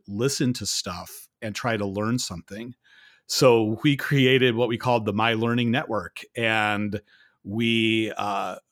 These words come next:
uh, we recorded audio recordings of experts talking to people and,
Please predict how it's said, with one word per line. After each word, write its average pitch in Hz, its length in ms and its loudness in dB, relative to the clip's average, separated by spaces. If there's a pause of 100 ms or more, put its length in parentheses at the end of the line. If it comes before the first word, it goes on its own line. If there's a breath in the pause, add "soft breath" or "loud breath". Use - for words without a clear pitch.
(100)
uh, 104 280 -6
we 113 540 -4
recorded 117 960 0 (440)
audio 131 360 6
recordings 107 760 -2
of 107 180 -4
experts - 440 -6
talking 123 360 -2
to 120 80 -2
people 123 720 -4
and, 101 440 -6